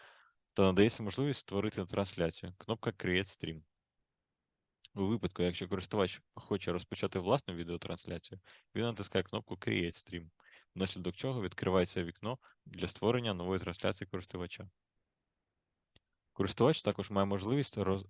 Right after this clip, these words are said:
роботи з власними відеотрансляціями, зокрема можливість редагувати інформацію про них.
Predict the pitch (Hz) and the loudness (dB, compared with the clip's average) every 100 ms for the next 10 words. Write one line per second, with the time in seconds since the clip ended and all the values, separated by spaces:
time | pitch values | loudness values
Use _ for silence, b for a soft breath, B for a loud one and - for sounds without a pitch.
0 | _ 101 92 95 104 143 92 90 110 123 | _ 0 4 6 4 0 0 2 2 0
1 | 110 101 104 104 107 107 - 80 - 87 | -2 0 0 -2 -4 -4 -2 -2 -4 -10
2 | 92 - 104 92 104 95 90 92 101 95 | -12 -10 -6 0 6 6 6 0 0 0
3 | - 90 90 90 92 107 104 104 104 104 | 2 2 2 4 2 2 -4 -4 -4 -4
4 | 110 - 104 85 - | -6 -8 -10 -10 -16